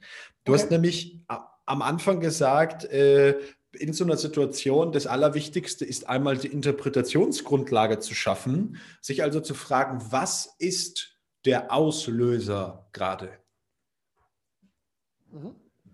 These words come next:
Speaker 1: Dann, äh, hast du dich gefragt, ganz wichtig zu trennen, ich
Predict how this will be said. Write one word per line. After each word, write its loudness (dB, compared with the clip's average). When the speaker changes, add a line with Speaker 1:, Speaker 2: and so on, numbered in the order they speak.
Speaker 1:
Dann, 4
äh, 4
hast 0
du -8
dich -4
gefragt, 2
ganz -2
wichtig -4
zu -6
trennen, 0
ich -8